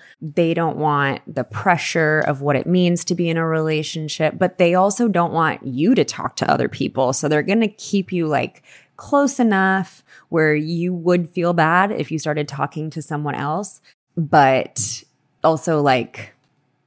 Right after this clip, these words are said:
not close enough so you know that you're not in a relationship with them. And it's the worst. It's the worst. And I've been in that situation, and it's, it's like you're doing all the same stuff,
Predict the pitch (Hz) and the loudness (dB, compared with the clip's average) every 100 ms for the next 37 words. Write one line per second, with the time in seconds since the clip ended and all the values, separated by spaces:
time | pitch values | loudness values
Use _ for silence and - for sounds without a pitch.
0 | - 165 147 - - 160 147 139 135 127 | -8 -2 -2 -2 -2 -2 0 -2 -2 -2
1 | 139 - - - - 131 131 131 135 135 | -2 -10 -12 -6 0 2 2 -2 -2 -2
2 | 131 120 - 123 117 131 117 85 - - | -2 -2 -2 0 0 -2 -4 -4 -4 -6
3 | 139 127 113 120 117 165 160 - - 170 | -8 -6 -6 -6 -4 -2 -4 -6 -8 -4
4 | 156 151 151 160 - - - - - - | -4 -4 0 2 2 0 -4 -6 -6 -12
5 | _ - - - 170 - 196 190 226 139 | _ -20 -14 -8 -6 -2 0 4 6 6
6 | 120 - 147 151 147 151 180 185 160 135 | 2 -2 -2 -4 -4 0 0 2 0 -4
7 | - 135 - 131 135 127 135 127 131 143 | -6 -12 -8 -6 -4 -6 -8 -8 -6 -4
8 | 135 - - - - - - 180 190 175 | -6 -8 -12 -14 -20 -20 -2 0 2 2
9 | 180 165 170 170 170 - 147 151 156 - | 2 -2 0 -2 -2 -2 0 0 0 -2
10 | 147 143 - - 139 175 - | -2 -2 -2 0 2 0 -4